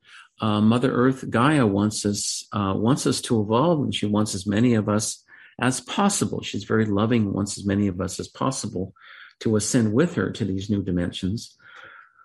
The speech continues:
But for those people who refuse to change, who want to stick with the old programs of conflict and war and hatred, there's no place for them in this new earth. Absolutely no place. And for,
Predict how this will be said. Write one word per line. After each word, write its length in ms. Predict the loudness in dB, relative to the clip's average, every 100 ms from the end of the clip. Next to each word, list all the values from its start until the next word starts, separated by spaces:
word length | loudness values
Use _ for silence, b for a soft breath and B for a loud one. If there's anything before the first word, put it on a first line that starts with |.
| B _ _ _ _ 0
But 160 | 0
for 140 | 2 2
those 240 | 4 2
people 340 | 2 2 2
who 120 | 2 2
refuse 500 | 0 0 2 2 -2
to 60 |
change, 500 | -2 0 2 2 0
who 80 | 0
want 220 | 2 2
to 80 | 0
stick 320 | -2 -6 -4
with 120 | -6
the 120 | -2 0
old 240 | 2 2
programs 520 | 2 0 2 0 0
of 140 | -6 -6
conflict 720 | 2 2 2 -2 -4 -4 -12
and 160 | -8 -2
war 280 | 0 0
and 100 | 0
hatred, 540 | 0 -2 -2 -4 -4 -6 B B B B _ _ -10
there's 220 | 0 2 4
no 120 | 2
place 280 | 2 0 2
for 140 | -2
them 240 | 0 0
in 80 | 0
this 200 | -2 -2
new 160 | -2 -2
earth. 320 | -4 -6 -10 _ _ _ -2
Absolutely 420 | -2 -2 -4 -2
no 180 | -2 -6
place. 480 | -6 -6 -8 -14 -4
And 220 | -2 0
for, 240 | -2 -4